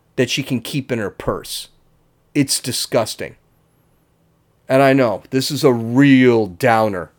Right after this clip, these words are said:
of a dumbass of the day. But my God, you can't skip this stuff. You absolutely cannot stick this stuff.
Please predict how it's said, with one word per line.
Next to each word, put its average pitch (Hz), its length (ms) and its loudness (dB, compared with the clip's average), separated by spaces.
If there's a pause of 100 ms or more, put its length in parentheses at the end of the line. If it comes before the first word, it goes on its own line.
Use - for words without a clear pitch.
(160)
of 113 120 -6
a 107 100 0
dumbass 110 720 -2 (500)
of 110 140 -4
the 107 80 -8
day. 95 360 -4 (1400)
But 127 180 4
my 123 560 2 (120)
God, 87 520 -2 (340)
you 117 120 -8
can't 120 340 -4
skip - 380 -12
this - 220 -18
stuff. - 360 -18 (420)
You 101 180 -10 (340)
absolutely 113 640 -4
cannot 92 440 -12
stick - 440 -18
this - 160 -18
stuff. - 400 -16